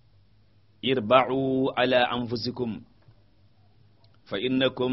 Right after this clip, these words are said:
la tad'una asamma wala ghaiban, innahu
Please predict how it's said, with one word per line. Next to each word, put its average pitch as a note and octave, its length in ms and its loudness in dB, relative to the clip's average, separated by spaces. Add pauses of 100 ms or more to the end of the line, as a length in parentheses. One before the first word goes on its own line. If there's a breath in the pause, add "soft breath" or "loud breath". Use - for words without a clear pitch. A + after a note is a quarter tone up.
(120)
la A#2+ 300 4
tad'una A#2+ 640 -2
asamma A2+ 680 -2 (160)
wala A2 260 0 (100)
ghaiban, G#2 420 -2 (840)
innahu A#2 380 -2